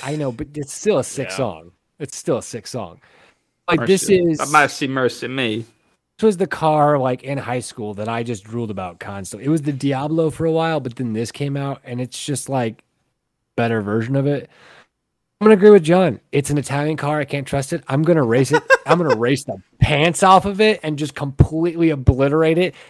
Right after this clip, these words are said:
Speaker 1: and then it's gone. Okay?
Speaker 2: Wow.
Speaker 1: Because I'm looking at this Carrera G T,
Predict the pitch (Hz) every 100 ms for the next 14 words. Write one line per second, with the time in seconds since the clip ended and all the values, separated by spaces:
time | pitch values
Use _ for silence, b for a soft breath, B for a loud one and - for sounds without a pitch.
0 | - 123 120 135 - 117 117 120 101 85
1 | _ b b b b _ _ 135 131 107
2 | 98 98 147 175 165 151 _ _ 170 202
3 | 190 202 175 165 - 156 165 151 151 -
4 | 151 180